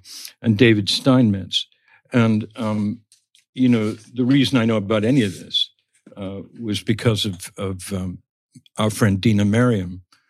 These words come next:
who is a, a, a, a, you know, a great follower of Yogananda.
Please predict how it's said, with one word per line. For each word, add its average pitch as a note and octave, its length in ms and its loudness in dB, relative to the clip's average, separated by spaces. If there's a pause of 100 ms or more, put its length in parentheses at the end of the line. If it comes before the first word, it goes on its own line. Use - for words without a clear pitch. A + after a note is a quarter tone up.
(300)
who A2+ 140 2
is G#2+ 180 2
a, G2 560 -6 (120)
a, - 40 -20
a, - 320 -14
a, - 40 -10 (220)
you B2 160 -2
know, F2+ 240 -6 (800)
a C#3+ 40 -16
great A2+ 280 -4
follower G2 220 -4
of F#2 60 -8
Yogananda. F#2 720 -8